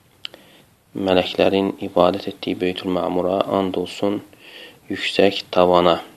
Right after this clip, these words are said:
E, Beytul Ma'mur, e, necə ki, hədisdə də gəlmişdir,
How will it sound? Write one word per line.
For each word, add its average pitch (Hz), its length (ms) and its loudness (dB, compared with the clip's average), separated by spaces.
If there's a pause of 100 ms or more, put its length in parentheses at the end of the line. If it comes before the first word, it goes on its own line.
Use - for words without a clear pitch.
(2250)
E, 104 280 -2
Beytul 123 480 4
Ma'mur, 120 480 0 (360)
e, 98 440 -4
necə 101 320 -4
ki, - 320 -4 (480)
hədisdə 98 560 -8
də 98 160 -2
gəlmişdir, 92 720 -6